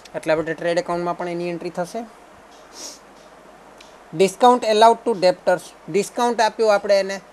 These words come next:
એ પણ આપણે ત્યાં લખીએ, cash discount allowed two four zero. અને, અને એ આપણે cash discount આપીએ તો આપણા માટે શું ગણાય? નુકસાન ગણાય. એટલે આપણે બે, આપણે profit and loss-માં પણ લખીએ ટુ ફોર ઝીરો.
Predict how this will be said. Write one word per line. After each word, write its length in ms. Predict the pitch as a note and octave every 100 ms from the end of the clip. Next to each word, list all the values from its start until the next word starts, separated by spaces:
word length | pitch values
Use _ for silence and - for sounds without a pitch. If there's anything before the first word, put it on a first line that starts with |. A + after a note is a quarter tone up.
| - -
એ 80 | F#3
પણ 200 | F3+ G3+
આપણે 240 | G3 G3
ત્યાં 200 | G3+ G3+
લખીએ, 320 | G3 G3 G#3 G3+ - - -
cash 180 | F#3+ F3+ F3+
discount 580 | F3 - F#3 F#3 - - - - - - - - -
allowed 320 | E3+ E3+ F3 F3+ - - - -
two 120 | F#3+ F3
four 240 | - E3+
zero. 340 | D#3 E3 E3+ E3+ - - - - - - - - - -
અને, 160 | A2 B2 - -
અને 220 | D#3 D#3+
એ 40 | F#3
આપણે 220 | F#3 F#3+
cash 240 | - G3 -
discount 440 | F#3 - G3 F#3+
આપીએ 300 | F#3+ F3+ F#3+
તો 100 | F#3
આપણા 200 | F#3 F#3+
માટે 240 | F#3 F#3+ F3
શું 200 | G3+ F#3+
ગણાય? 300 | F#3+ G3 G3 - -
નુકસાન 380 | F3 E3+ G3 G3
ગણાય. 300 | F#3+ G#3 A3+ - - - -
એટલે 220 | D3 D#3
આપણે 200 | D#3 D#3+
બે, 180 | D#3 E3+
આપણે 600 | D#3 E3 D#3+ E3 E3 D#3 -
profit 260 | E3+ F#3+ F#3+
and 140 | F#3
loss-માં 460 | F3+ - G3 F#3 F3
પણ 80 |
લખીએ 280 | F#3 F3+ F#3
ટુ 160 | F3+ F3+
ફોર 240 | - F3
ઝીરો. 320 | E3 E3+ F3